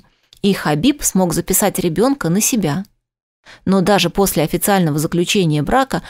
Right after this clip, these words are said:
шумиха в прессе и на телевидении не утихала – так как стало известно, что молодой супруг из ревности систематически поднимает руку на малолетнюю жену, которая в шестнадцать лет начала работать продавцом.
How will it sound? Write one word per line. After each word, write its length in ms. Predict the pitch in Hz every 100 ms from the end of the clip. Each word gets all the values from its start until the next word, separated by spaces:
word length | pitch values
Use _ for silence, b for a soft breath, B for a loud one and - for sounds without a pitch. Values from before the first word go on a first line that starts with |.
| B
шумиха 500 | - - 214 262 240
в 100 | 226
прессе 440 | - 240 262 - 180
и 120 | 196
на 120 | 196
телевидении 720 | 185 196 208 247 220 240 240
не 160 | 233 220
утихала – 640 | 240 247 247 - 180 139 - _ _ _
так 160 | 185 185
как 160 | 180 -
стало 360 | 233 190 165
известно, 540 | 165 170 247 - 170 147 B B
что 320 | - - 226
молодой 440 | 202 190 202 254 262
супруг 440 | 190 180 226 277
из 240 | - 175
ревности 560 | 175 240 262 185 - 156
систематически 1000 | 165 170 - 190 175 165 180 190 - 175
поднимает 600 | - 170 208 240 247 240
руку 280 | 254 240 -
на 100 | 165
малолетнюю 600 | 180 190 214 190 180 190
жену, 400 | 190 233 151 165 B B -
которая 420 | 190 208 190 180
в 60 |
шестнадцать 600 | - 190 208 196 - 180
лет 220 | 202 277 214
начала 340 | 165 190 180
работать 460 | 180 175 226 214 -
продавцом. 640 | 208 214 - - 160 160